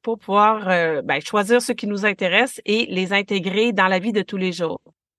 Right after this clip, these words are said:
Même chose que pour le sport, la gestion du stress, elle est utile et efficace quand on, on pratique les techniques de gestion du, du stress sur une base régulière.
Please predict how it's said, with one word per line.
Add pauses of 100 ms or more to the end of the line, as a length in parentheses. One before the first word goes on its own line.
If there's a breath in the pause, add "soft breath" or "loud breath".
(360 soft breath)
Même
chose
que
pour
le
sport,
la
gestion
du
stress,
elle
est
utile
et
efficace
quand
on,
on
pratique (760)
les
techniques
de
gestion
du,
du
stress
sur
une
base
régulière.